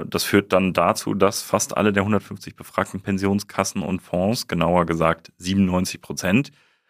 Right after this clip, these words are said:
darüber nachdenken, Funktionen ganz oder teilweise auszugliedern.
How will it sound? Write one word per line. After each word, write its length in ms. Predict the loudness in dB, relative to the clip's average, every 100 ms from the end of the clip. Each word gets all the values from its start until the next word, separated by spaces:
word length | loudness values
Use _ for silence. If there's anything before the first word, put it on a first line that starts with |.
| _ _ _
darüber 340 | 0 4 4 4
nachdenken, 640 | 2 2 2 0 0 -2
Funktionen 680 | -2 -2 -2 0 2 4 4
ganz 400 | 2 2 2 -2
oder 420 | -4 0 2 2 0
teilweise 720 | -2 0 2 2 2 -4 -8 -4
auszugliedern. 760 | -4 -2 -6 -8 -6 -8 -10